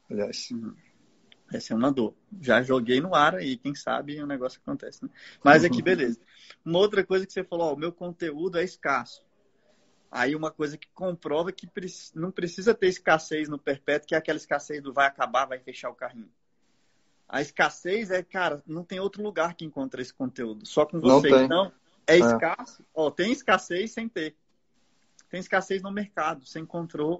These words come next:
Speaker 2: um gap, né? Agora, e você falou assim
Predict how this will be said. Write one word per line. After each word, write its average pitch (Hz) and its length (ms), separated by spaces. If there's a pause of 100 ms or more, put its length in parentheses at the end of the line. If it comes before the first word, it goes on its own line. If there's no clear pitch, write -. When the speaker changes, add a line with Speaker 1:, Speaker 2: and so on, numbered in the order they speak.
Speaker 2:
um 170 100
gap, 147 380 (720)
né? 131 320
Agora, 147 800
e 151 100
você 170 280
falou 175 180
assim 156 340